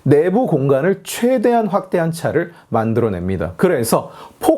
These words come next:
일 점 이 미터, 높이 일 점 이 미터, 길이 삼 미터짜리 초소형차를 개발해요. 현재 그랜저의 길이가 오 미터가 넘고요. 폭이 일 점 구 미터니까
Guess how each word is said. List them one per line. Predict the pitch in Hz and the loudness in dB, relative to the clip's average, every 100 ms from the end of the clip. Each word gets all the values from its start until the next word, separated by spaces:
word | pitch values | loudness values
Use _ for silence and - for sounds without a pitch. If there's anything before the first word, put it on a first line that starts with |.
| - | 0
일 | 185 160 | 0 0
점 | 165 180 107 | 0 0 0
이 | |
미터, | 107 120 - 90 | 0 -2 -2 0
높이 | 117 202 214 - 233 | 2 0 -2 -2 0
일 | - 165 170 | 2 0 0
점 | 190 156 | -2 0
이 | 104 | 0
미터, | 139 143 113 - | 0 -2 -4 -4
길이 | - 185 226 220 | -2 0 2 0
삼 | - 208 | -2 0
미터짜리 | 220 226 165 - 107 101 - - - - | 0 0 -4 -4 -4 -4 -6 -18 -20 -14
초소형차를 | - 262 254 247 233 202 180 165 165 - 110 165 170 _ | -2 0 2 0 0 0 2 -2 -4 -4 -2 -2 -6 _
개발해요. | - 120 110 104 104 101 82 _ - - | -2 0 0 -2 -2 -4 -6 _ -20 -6
현재 | - 269 240 220 | 0 2 2 0
그랜저의 | - 185 262 294 285 254 202 | 2 2 2 2 2 2 0
길이가 | - 143 143 117 101 104 | -2 -2 -2 -2 -2 0
오 | 110 147 | 2 2
미터가 | 208 233 - 208 151 | 0 -2 -2 -2 0
넘고요. | 107 - 165 107 98 | -2 -2 0 0 -2
폭이 | - 254 220 | -2 0 2
일 | 127 131 180 | 0 0 0
점 | 175 226 | 0 -2
구 | - 127 | -2 -4
미터니까 | 180 - 110 - 147 123 | -4 -4 -8 -4 -4 -4